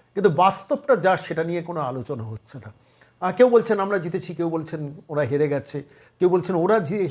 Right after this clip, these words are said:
হেরেছে, আমরা জিতেছি," কেউ বলছেন, "আমরা জিতেছি, ওরা হেরেছে," কিন্তু বাস্তবটা কী? আমি কতগুলো খুব ইন্টারেস্টিং ফ্যাক্ট অ্যান্ড ফিগার নিয়ে আজকে বাংলার বার্তার এই বিকেলের বিশেষ প্রতিবেদনে এলাম। দেখুন,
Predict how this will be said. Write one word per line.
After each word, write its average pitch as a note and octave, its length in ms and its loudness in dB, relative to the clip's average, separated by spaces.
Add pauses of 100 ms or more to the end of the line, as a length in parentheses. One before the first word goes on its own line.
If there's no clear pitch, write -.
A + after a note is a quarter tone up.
হেরেছে, F3 580 -2
আমরা D#3 220 -2
জিতেছি," D#3+ 360 -6
কেউ D3+ 140 -4
বলছেন, D3 260 -2
"আমরা D3 260 -2
জিতেছি, D3+ 360 -6
ওরা D3+ 120 -2
হেরেছে," F#3 300 -4
কিন্তু C4+ 160 0
বাস্তবটা E3 540 0
কী? A#2+ 160 -16 (360)
আমি C4+ 360 4
কতগুলো C4+ 300 0
খুব C#4+ 180 -6
ইন্টারেস্টিং F#3+ 520 -4
ফ্যাক্ট F3 280 -2
অ্যান্ড A3 200 -2
ফিগার G3 240 -2
নিয়ে D3 180 0
আজকে C#3+ 240 -6
বাংলার D3+ 360 -2 (300)
বার্তার C#3+ 340 2
এই D3 60 0
বিকেলের C#3 380 -4
বিশেষ B2+ 420 -10
প্রতিবেদনে A#2+ 500 -10
এলাম। B2+ 260 -8
দেখুন, F3 260 0